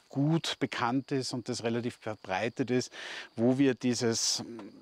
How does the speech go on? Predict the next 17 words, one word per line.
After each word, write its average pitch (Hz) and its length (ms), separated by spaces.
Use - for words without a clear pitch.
auch 117 240
so - 140
dieses 117 280
Denken 120 400
haben, 120 160
was 113 120
ist - 180
dahinter, 123 360
ist 107 120
die 117 60
Astrologie, 107 580
da 110 100
haben 104 120
wir 98 120
auch - 120
dieses 110 260
Analogiedenken. 107 920